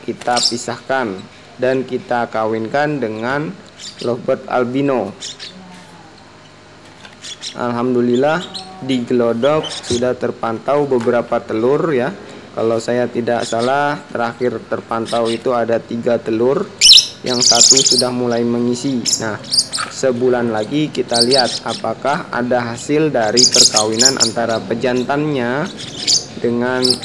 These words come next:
lovebird albino. Karena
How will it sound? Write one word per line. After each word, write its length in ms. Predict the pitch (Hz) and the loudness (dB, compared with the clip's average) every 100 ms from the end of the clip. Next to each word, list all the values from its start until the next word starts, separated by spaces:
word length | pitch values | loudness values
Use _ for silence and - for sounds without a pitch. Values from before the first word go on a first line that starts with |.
| - - - 127 | -10 -10 2 4
lovebird 500 | 123 113 - 123 - - - | 4 2 0 2 0 -2 2
albino. 720 | 123 117 113 120 123 123 110 92 - - - - - | 4 4 2 2 4 4 2 -2 -8 -14 -16 -16 -16
Karena 320 | - 107 110 | -8 -6 -4